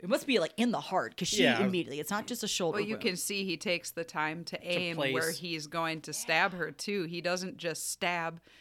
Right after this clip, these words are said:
Speaker 3: You can see that he's looking around and holding his hand like, "Okay, I gotta get her right here."
Speaker 2: Mm-hmm.
Speaker 1: Yeah. Right. So apparently this was also inspired by the Gainesville Ripper. Have you heard of that guy?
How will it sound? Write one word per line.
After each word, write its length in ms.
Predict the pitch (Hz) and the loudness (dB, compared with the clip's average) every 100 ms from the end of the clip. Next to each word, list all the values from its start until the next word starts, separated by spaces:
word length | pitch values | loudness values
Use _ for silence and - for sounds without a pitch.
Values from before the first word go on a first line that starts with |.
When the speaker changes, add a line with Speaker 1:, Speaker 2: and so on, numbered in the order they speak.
| - _ | -20 _
Speaker 3:
You 100 | 185 | -12
can 180 | 185 170 | -8 -6
see 280 | - 185 190 | -6 -2 -2
that 180 | 170 170 | -2 -2
he's 200 | 175 180 | -6 -6
looking 400 | 175 190 202 196 | -6 -6 -6 -6
around 460 | 170 165 170 175 | -4 -2 -2 -4
and 140 | 175 175 | -8 -8
holding 460 | 185 175 180 180 | -8 -6 -6 -8
his 280 | 190 170 165 | -8 -8 -8
hand 400 | 202 175 170 175 | -6 -4 -4 -6
like, 220 | 165 165 - | -8 -10 -10
"Okay, 280 | 175 175 156 | -10 -10 -10
I 80 | |
gotta 220 | 156 151 151 | -8 -10 -8
get 160 | 156 | -8
her 100 | 151 | -8
right 320 | 147 180 214 - | -6 -6 -6 -8
here." 720 | 269 330 359 311 - 269 254 | -10 -4 -2 0 2 0 0
Speaker 2:
Mm-hmm. 120 | 123 247 | -2 -4
Speaker 1:
Yeah. 500 | 185 185 170 156 127 - | -4 -4 -4 -8 -10 -10
Right. 200 | 170 160 | -8 -6
So 160 | - 190 | -4 -4
apparently 400 | 175 220 247 220 | -2 0 0 -2
this 160 | 180 - | -4 -6
was 100 | 185 | -6
also 300 | 175 175 202 | -6 -6 -6
inspired 540 | 175 - - 165 175 | -6 -8 -4 -4 -4
by 100 | 175 | -6
the 100 | 156 | -8
Gainesville 680 | 156 160 156 175 147 175 160 | -4 -4 -2 -4 -2 0 -2
Ripper. 640 | 139 143 - 202 220 277 302 _ - | -2 -6 -4 -4 -4 -8 -12 _ -14
Have 100 | 180 | -10
you 80 | |
heard 120 | 180 180 | -8 -6
of 60 | |
that 220 | 170 165 170 | -4 -4 -4
guy? 420 | 196 202 226 | -6 -4 -4